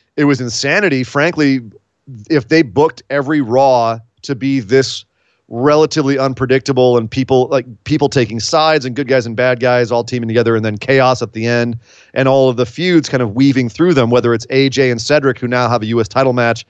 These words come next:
at Clash of Champions, or whether it's this building feud with the O C and the Viking Raiders, or whether it's Seth and Braun and Gable and Roode and everything going on there, I thought it was actually a lot of interesting different ways to have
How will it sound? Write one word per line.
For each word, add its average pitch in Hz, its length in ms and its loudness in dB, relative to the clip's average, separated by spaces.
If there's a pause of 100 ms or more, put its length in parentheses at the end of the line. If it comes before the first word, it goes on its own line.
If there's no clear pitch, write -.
(240)
at 113 120 -2
Clash 113 240 -2
of 98 80 -10
Champions, 147 640 0 (340)
or 127 160 2
whether 127 320 2
it's 120 140 -4
this 110 120 -8
building 131 420 0
feud 127 220 -2
with 127 140 0
the 120 120 -4
O 123 160 4
C 127 320 0
and 113 80 0
the 107 60 0
Viking 127 340 0
Raiders, 123 460 2 (320)
or 131 120 4
whether 120 220 2
it's 120 140 -4
Seth 135 240 -2
and 117 100 -4
Braun 135 380 2
and 123 120 -8
Gable 120 300 -2
and 110 100 -6
Roode 147 220 2
and 123 80 0
everything 123 240 0
going 117 240 2
on 107 240 0
there, 127 400 2 (540)
I 151 140 2
thought 190 260 2
it 175 80 -2
was 135 160 -2
actually 139 380 -2
a 127 100 -4
lot 127 340 0
of 120 120 -4
interesting 131 720 -4
different 120 380 -6
ways 120 380 2
to 117 120 -4
have 123 260 0